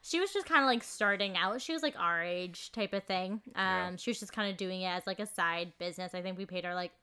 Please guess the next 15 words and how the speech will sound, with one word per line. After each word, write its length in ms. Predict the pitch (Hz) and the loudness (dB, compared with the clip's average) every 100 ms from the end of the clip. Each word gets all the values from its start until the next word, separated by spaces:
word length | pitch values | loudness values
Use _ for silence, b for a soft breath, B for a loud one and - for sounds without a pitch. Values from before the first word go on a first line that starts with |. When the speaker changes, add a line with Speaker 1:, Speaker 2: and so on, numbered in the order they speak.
| - | -14
Speaker 1:
twenty-five 440 | - 170 170 170 | -10 -8 -6 -6
bucks 440 | 160 170 - - - _ - | -6 -8 -8 -14 -14 _ -12
Speaker 2:
Yeah. 160 | 92 95 - - _ _ - | -8 -8 -12 -20 _ _ -4
Speaker 1:
for 140 | 226 | 0
the 80 | 208 | 2
hour 460 | 185 165 170 180 - - | 2 2 0 -2 -4 -8
of 220 | 190 175 - | -6 -6 -6
reading 360 | 190 185 185 180 | -6 -4 -4 -4
your 140 | 185 | -4
cards. 600 | - 170 165 180 - - - _ _ - | -2 -2 -2 -4 -8 -12 -14 _ _ -10
Speaker 2:
Yep. 180 | 135 - _ _ - - | -8 -8 _ _ -14 4
Speaker 1:
And, 160 | 240 254 | 6 8
like, 180 | 247 - b b b b - | 4 2 b b b b -6
super 340 | - 480 359 | 2 4 6
interesting. 720 | 226 254 226 - - 180 151 | 4 2 -2 -6 -8 -12 -12